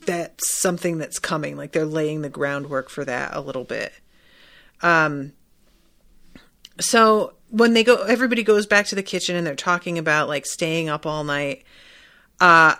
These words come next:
I should mention here that everybody has, like, either cups of tea or cups of cocoa or something. And everybody is drinking their tea,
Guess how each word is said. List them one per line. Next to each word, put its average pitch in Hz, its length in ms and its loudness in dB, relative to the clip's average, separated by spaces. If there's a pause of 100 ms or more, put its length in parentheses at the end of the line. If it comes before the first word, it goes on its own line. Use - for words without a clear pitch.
(120)
I 226 80 0
should 226 220 -2
mention 202 340 -4
here 175 220 -2
that 156 240 -4
everybody 311 500 0
has, 226 280 -2
like, - 300 -4
either 202 280 0
cups - 320 -6
of 311 140 -4
tea 233 400 -6
or 175 120 -2
cups - 300 -8
of - 140 -10
cocoa 165 520 -2
or 147 160 -4
something. 156 600 -6 (760)
And 226 480 4 (360)
everybody 302 680 4
is 214 440 0
drinking 240 520 -2
their 220 140 -2
tea, 190 540 -4